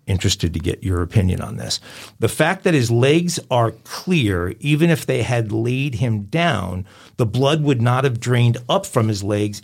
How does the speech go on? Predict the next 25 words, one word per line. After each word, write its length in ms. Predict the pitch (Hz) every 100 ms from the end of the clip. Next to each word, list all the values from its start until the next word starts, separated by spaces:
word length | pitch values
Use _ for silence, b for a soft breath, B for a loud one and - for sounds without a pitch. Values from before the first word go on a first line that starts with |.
| -
into 300 | 120 117 113
his 160 | 98
back 600 | 90 - 165 131 101 - B B B -
unless 380 | 123 120 135 -
he 100 | 151
was 180 | 131
hung 360 | - 110 113 120
upside 480 | 113 107 - 123 107
down." 360 | 110 147 - -
This 160 | 95 98
is 140 | 90
according 320 | 98 - 90
to 80 | 98
Mark. 300 | 147 147 - B B B
"The 80 | 107
fact 300 | - 135 -
that 100 | 156
his 140 | 123
legs 320 | 123 127 123
and 220 | 117 113 101
buttocks 360 | 113 117 117 -
are 140 | 101
clear 400 | - - 147 165
from 240 | 165 135 113
lividity, 640 | 107 127 110 85 95